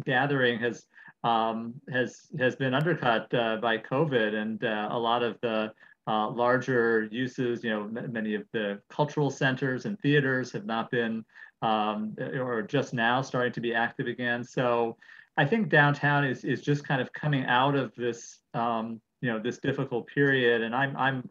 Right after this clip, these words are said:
ultimately optimistic, uh, about downtown. And we continue to see a lot of development activity of new housing, where, you know, the adaptive reuse really created that residential base that has now made downtown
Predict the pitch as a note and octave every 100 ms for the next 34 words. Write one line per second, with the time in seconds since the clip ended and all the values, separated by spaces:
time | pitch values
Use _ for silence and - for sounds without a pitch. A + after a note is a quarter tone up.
0 | B2 C3+ D3 D3 B2+ A2 G#2+ G#2+ A2 B2+
1 | E3+ - G#2+ G2+ - - - - - A2
2 | A2 A#2 A#2 A2 A2 A2+ G#2+ G#2 A#2 A2
3 | A2 A2+ A2 G#2+ G#2+ A2 - E3 G3+ C#3
4 | - C3 A#2+ A2+ A2 A#2+ C3 A#2+ G#2+ -
5 | _ _ _ B2 A#2+ B2+ C#3 C3+ B2+ A#2+
6 | C#3 A#2+ B2 A2+ G2 A#2 E3 C3+ C#3 C#3+
7 | D#3 D3+ C#3+ A2+ A#2 A2 B2 A#2 B2 B2+
8 | A2 B2 B2 A2+ B2+ C3 C3+ B2+ B2 A#2
9 | A2+ A2+ A#2 A#2+ A#2 B2 A#2 A2+ A#2 -
10 | A2 G2+ A2+ C#3 B2 G#2 G#2 A2 G#2+ -
11 | A2+ A2 A2+